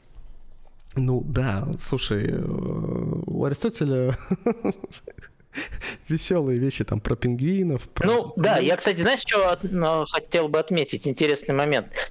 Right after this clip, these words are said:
Speaker 2: Мне кажется, ты, м, часто выбираешь, э, вот какие-то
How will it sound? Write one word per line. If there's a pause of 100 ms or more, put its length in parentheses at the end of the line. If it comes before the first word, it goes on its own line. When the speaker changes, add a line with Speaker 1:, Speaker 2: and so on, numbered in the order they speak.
(220)
Speaker 2:
Мне
кажется,
ты,
м,
часто
выбираешь,
э,
вот
какие-то